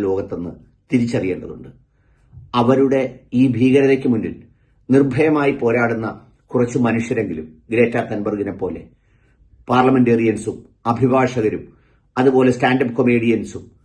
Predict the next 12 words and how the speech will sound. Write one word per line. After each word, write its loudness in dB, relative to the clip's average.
കലാകാരന്മാരും 2
ഒക്കെ 0
അടങ്ങുന്ന -4
ഒരു 0
വലിയ 4
ദൗത്യസംഘമാണ് -6
അങ്ങോട്ട് -6
സഞ്ചരിച്ചത്. -12
ഇതിനിടയിൽ 4
ഇത്തരം 4
വാർത്തകൾക്കും 2
പോസ്റ്റുകൾക്കും 0